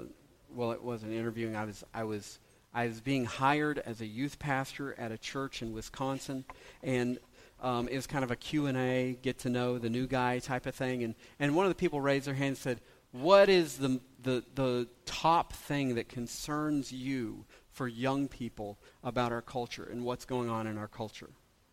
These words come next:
And I thought about it, and I was thinking in terms of not just, like, what's the worst thing. I was thinking in terms of what's the most damaging.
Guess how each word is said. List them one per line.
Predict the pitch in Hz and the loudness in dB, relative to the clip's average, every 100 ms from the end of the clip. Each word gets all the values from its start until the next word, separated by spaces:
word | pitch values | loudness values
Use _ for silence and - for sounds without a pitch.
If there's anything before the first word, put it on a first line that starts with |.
| _ _ _ _ _ _ _ _ _ _ _ _ _ - - _ _ | _ _ _ _ _ _ _ _ _ _ _ _ _ -20 -20 _ _
And | - | 2
I | 123 | 2
thought | 117 - 135 165 | 2 2 2 2
about | 170 160 160 | 2 4 4
it, | 156 - | 0 -6
and | 131 | -4
I | 120 | -4
was | 117 - | -4 -4
thinking | 175 202 214 | -4 0 0
in | 147 127 | 2 0
terms | - 147 139 123 | -4 -2 -2 -4
of | 113 | -6
not | 135 139 - | -2 -2 -4
just, | 135 - 131 | -10 -6 -2
like, | 120 110 - - _ - | -2 -2 -14 -20 _ -10
what's | 117 135 - - - - _ _ _ _ | -2 -2 -2 -10 -14 -18 _ _ _ _
the | 117 | -6
worst | 107 135 139 - - - - - | -2 0 -2 -4 -10 -14 -20 -18
thing. | - - 135 110 104 107 - - | -8 0 0 0 -4 -10 -16 -8
I | - | -2
was | 131 - | -2 0
thinking | 175 160 147 | -2 2 2
in | 127 | 0
terms | - 135 120 | -2 -2 -2
of | 113 | -6
what's | 113 - - | -4 -6 -4
the | 135 | -2
most | 123 113 - | -2 -4 -8
damaging. | 110 113 120 113 - - 143 | -2 -2 0 -4 -8 -14 -16